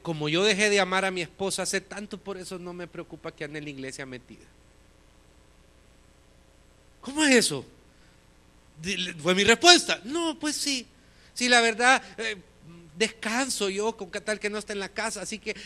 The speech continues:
hay que se entretenga, que vaya, que haga, que quite, que pone, porque honestamente, pastor,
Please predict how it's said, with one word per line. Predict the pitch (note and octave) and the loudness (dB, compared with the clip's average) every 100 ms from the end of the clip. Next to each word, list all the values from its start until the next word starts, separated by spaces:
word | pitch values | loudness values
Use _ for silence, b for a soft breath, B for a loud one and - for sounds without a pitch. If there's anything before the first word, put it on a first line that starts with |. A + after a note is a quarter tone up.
| B | B
hay | G3+ F#3+ | 0 2
que | F#3 | -2
se | - E3+ C#3+ B | -4 -4 -4 B
entretenga, | F3 F3 E3+ E3+ - F3 F#3 F3+ | -6 -2 -2 -2 0 0 0 -2
que | E3 | -2
vaya, | D3+ D#3+ F#3 F3+ | 0 0 -2 -4
que | D#3+ | 2
haga, | D#3+ F#3+ | 2 2
que | F3+ E3 | 0 -4
quite, | F#3+ F3+ F#3 | -8 -8 -6
que | F#3 | -6
pone, | F#3 G3 | -6 -8
porque | - F#3+ - | -8 -10 -8
honestamente, | F#3 A#3 - A#3 B3 G#3 E3 | -6 -4 -2 0 0 -2 -8
pastor, | - D#3 E3+ | -12 -8 -8